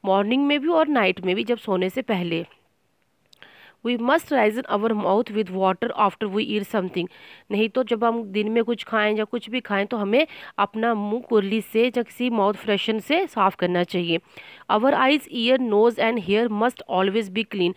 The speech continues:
हमारी आँखें, कान, नाक और बाल हमेशा साफ़ सुथरे रहने चाहिए।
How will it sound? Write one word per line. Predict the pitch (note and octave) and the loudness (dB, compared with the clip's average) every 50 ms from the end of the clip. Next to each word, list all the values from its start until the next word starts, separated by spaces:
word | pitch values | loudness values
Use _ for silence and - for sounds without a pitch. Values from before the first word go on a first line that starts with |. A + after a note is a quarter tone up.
| - - - - - - | -8 -20 -20 -20 -16 -12
हमारी | F#3 F#3+ G3 G3 G#3 - | -6 -2 -2 0 0 0
आँखें, | - G3+ G3+ G3 G3+ - - A3+ A#3 A#3 A3+ | 0 0 0 0 0 -2 -2 0 0 0 0
कान, | - G#3+ G3 F#3+ G3 G3+ G#3+ A3+ B3 - | 0 0 0 2 2 2 0 0 -2 -6
नाक | A#3+ A3+ G#3 F#3+ G3 G#3 A#3+ - - - _ - - _ _ - | -6 -2 0 2 4 2 2 0 -4 -20 _ -20 -20 _ _ -2
और | G3 G#3+ | -2 -2
बाल | G3+ F3+ G3+ G3 A3 B3 | -2 0 2 2 2 2
हमेशा | A3 G#3+ G#3+ G3+ G3 - C4 C4+ | 0 0 -2 -2 0 0 -2 -4
साफ़ | - - G3+ F#3 F3+ | 0 0 0 0 0
सुथरे | - F#3+ E3+ - A#3 C#4 | -2 -6 -6 -4 -2 0
रहने | C4+ A#3 G3+ G3 F#3+ F#3 | 0 0 2 2 0 0
चाहिए। | - - F#3 F3 E3 D#3+ E3 E3+ E3 - | 0 -2 -4 -2 -2 0 2 2 2 2